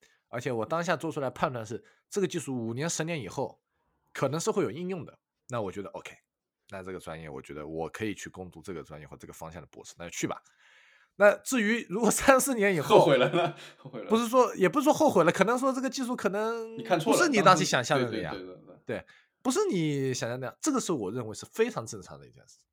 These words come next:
Speaker 1: 特别在科研领域，
Speaker 2: 嗯。那怎么办呢？
Speaker 1: 对吧？
Speaker 2: 又，又，又去电子厂了？
Speaker 1: 那不，<laughs> 也可以啊。
Speaker 2: 就晚了，晚了三年呗，晚了三年。
Speaker 1: <laughs> 也可以，但是这个时候就是你要做出适当的调整。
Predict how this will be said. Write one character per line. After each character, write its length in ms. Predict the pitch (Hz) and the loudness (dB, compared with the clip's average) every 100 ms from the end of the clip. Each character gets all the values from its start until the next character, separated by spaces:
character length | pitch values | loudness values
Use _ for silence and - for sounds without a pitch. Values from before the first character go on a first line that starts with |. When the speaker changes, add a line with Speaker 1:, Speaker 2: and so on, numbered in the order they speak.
| _ | _
Speaker 1:
特 120 | - | 0
别 120 | 202 | 0
在 120 | 151 120 | 0 -2
科 160 | - | -4
研 160 | 113 82 | -8 -8
领 60 | |
域， 140 | 69 _ | -16 _
Speaker 2:
嗯。 80 | _ _ | _ _
那 120 | 139 | -10
怎 160 | 135 139 | -4 2
么 80 | 117 | 2
办 100 | 113 | 2
呢？ 80 | |
Speaker 1:
对 80 | 110 | -2
吧？ 160 | 139 131 | -4 -2
Speaker 2:
又， 20 | 143 | -6
又， 20 | 147 _ _ | -8 _ _
又 140 | 147 143 | -8 -8
去 100 | 120 | -4
电 180 | 131 | -6
子 80 | 113 | -6
厂 180 | 107 92 | -10 -12
了？ 200 | 90 95 _ _ _ | -14 -20 _ _ _
Speaker 1:
那 140 | 165 | 2
不， 60 | 135 | 4
<laughs> 1200 | - 233 202 269 - - 277 196 160 151 - - | 6 8 10 10 10 10 10 10 8 8 -2 2
也 100 | 190 185 | 4 4
可 280 | - 208 226 | 6 10 12
以 200 | 311 - | 10 8
啊。 320 | - 214 - | 6 10 10
Speaker 2:
就 80 | 160 | 10
晚 140 | 160 165 | 8 8
了， 200 | 165 220 180 | 10 10 10
晚 120 | 160 | 10
了 80 | 180 | 12
三 220 | 180 240 | 10 10
年 260 | 170 156 | 8 4
呗， 120 | 180 175 | 2 4
晚 160 | 147 | 6
了 80 | 190 | 6
三 180 | - 202 | 4 -4
年。 320 | 160 170 - | -2 -2 -4
Speaker 1:
<laughs> 200 | 233 - - | -4 -4 0
也 80 | |
可 160 | 165 214 | 0 0
以， 80 | 190 - - - - | -4 -8 -20 -20 -2
但 100 | 233 | 0
是 80 | 220 | 0
这 160 | 214 330 | 2 4
个 100 | 240 | 4
时 140 | 170 | 2
候 160 | 160 143 | 0 0
就 180 | - | 0
是 300 | 143 127 87 _ _ _ _ _ _ | -2 -2 -4 _ _ _ _ _ _
你 120 | 143 | 6
要 140 | 170 | 6
做 180 | 170 190 | 8 2
出 180 | - 151 | 0 -4
适 160 | - | -4
当 120 | 165 147 | -2 -2
的 100 | 127 | -2
调 240 | - 80 | -6 -8
整。 180 | 110 | -8